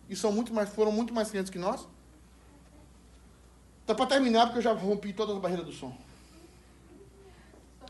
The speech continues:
Speaker 2: pra, pra entender melhor, a gente usa a Bíblia, a gente pode utilizar da didática, de um esboço que eles
Speaker 1: Sim,
Speaker 2: entendem,
Speaker 1: sim,
Speaker 2: é isso que
Speaker 1: sim,
Speaker 2: eu tô
Speaker 1: sim,
Speaker 2: entendendo.
Speaker 1: sim, sim.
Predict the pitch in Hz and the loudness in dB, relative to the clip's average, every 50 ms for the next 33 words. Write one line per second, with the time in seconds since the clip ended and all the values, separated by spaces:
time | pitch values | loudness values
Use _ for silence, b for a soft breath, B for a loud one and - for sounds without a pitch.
0 | 254 254 254 254 247 - - - - 233 226 214 202 220 220 - 220 220 208 185 | -20 -20 -18 -18 -18 -18 -18 -20 -20 -18 -18 -18 -16 -18 -20 -20 -18 -18 -18 -18
1 | 185 175 175 175 175 185 190 226 - - - - - - - - - - - - | -18 -20 -20 -20 -20 -20 -20 -20 -20 -20 -20 -20 -20 -20 -20 -20 -20 -18 -18 -16
2 | - 202 185 190 202 214 262 285 285 277 269 277 277 277 269 - - - 262 262 | -16 -16 -18 -18 -18 -18 -18 -18 -18 -20 -18 -16 -16 -14 -14 -14 -16 -18 -18 -18
3 | 262 262 277 277 269 262 254 233 233 233 240 220 - - - 214 196 - - - | -18 -18 -18 -18 -18 -18 -16 -16 -16 -14 -14 -16 -16 -16 -16 -16 -12 -12 -12 -12
4 | - - - - - - - - - - - - - - 202 208 226 247 254 - | -12 -20 -20 -20 -18 -18 -18 -18 -18 -20 -20 -20 -20 -20 -20 -18 -18 -18 -18 -16
5 | 214 202 202 208 226 269 - - - - - - - - 226 220 220 208 208 208 | -16 -16 -16 -16 -16 -16 -18 -20 -20 -20 -20 -20 -20 -20 -20 -20 -18 -18 -18 -18
6 | - - - 359 185 175 170 196 233 220 160 127 - - - 160 151 147 143 143 | -16 -14 -8 -8 -6 -4 -4 -2 -2 -2 -4 -6 -10 -10 -10 -8 -8 -8 -8 -10
7 | 147 - - - - 165 - - 190 160 151 147 139 - - 139 135 131 123 - | -12 -14 -18 -18 -20 -20 -16 -12 -10 -8 -8 -8 -10 -10 -10 -8 -8 -8 -8 -10
8 | - - - - 151 147 143 135 123 - 123 120 120 | -14 -18 -16 -12 -10 -10 -10 -10 -10 -10 -10 -12 -12